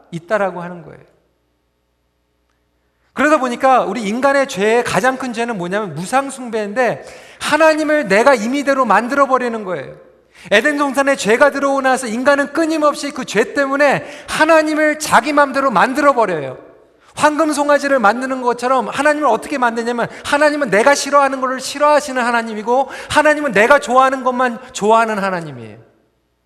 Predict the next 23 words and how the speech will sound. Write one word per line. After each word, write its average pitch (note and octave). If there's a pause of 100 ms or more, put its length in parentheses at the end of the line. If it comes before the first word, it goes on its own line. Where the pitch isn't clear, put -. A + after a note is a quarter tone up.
(920)
그러니까 G#3
예배를 D4
드리면서도 C4+
내가 A3+
못마땅하면 C4+
하나님은 C#4
그 B3
예배 G#3
안 F3
받으시는 F#3+
거예요. A#2 (720)
내가 B3
좋아하는 C#4
거면 C#4 (200)
그 D4
좋아하는 D4
것만 C4+
하나님이 C4+
예배 G#3+
받으시고 B3
영광 A#3+
받으시는 G#3+
하나님이. D#3